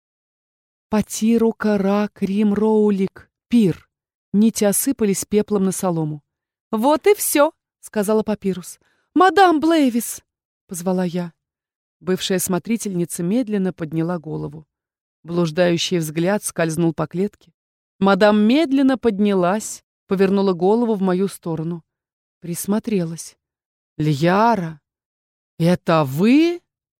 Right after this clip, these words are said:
"Я, мадам Блейвис". Осторожно, словно каждый шаг давался с трудом и болью,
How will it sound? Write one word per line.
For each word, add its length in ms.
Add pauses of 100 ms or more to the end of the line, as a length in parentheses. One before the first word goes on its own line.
(340)
"Я, 260
мадам 320
Блейвис". 540 (1040)
Осторожно, 640
словно 360
каждый 320
шаг 240
давался 400
с 60
трудом 360
и 20
болью, 440